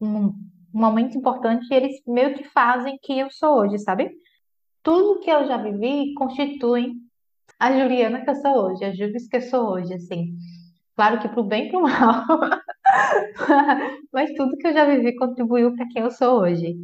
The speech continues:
Então, não tenho essa nostalgia. Mas, assim, eu sei que um pouco daquilo ali, de tudo que eu já vivi da infância, principalmente da infância, tem um pouco de mim hoje. Então, em vez de querer assistir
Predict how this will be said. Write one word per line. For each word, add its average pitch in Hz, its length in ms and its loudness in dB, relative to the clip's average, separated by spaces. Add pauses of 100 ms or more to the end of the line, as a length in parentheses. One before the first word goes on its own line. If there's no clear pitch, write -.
(520)
Então, 285 140 4
não 302 160 -2
tenho 311 140 -2
essa 262 200 -2
nostalgia. 233 760 0 (1000)
Mas, 254 240 2
assim, 269 420 -2
eu 254 140 2
sei 254 200 2
que 285 240 -4
um 277 200 -2
pouco 311 320 4
daquilo 302 420 2
ali, 247 220 2
de 240 120 -6
tudo 294 200 0
que 370 100 -2
eu 349 60 -2
já 302 100 2
vivi 220 320 -2
da 233 100 0
infância, 240 540 -2
principalmente 220 400 0
da 202 60 -2
infância, 214 400 -4 (360)
tem 294 140 2
um 294 80 -2
pouco 294 200 2
de 277 120 -2
mim 320 140 -4
hoje. 202 180 0
Então, 202 180 0
em 262 120 0
vez 247 160 2
de 240 80 -6
querer 214 220 0
assistir 196 500 -8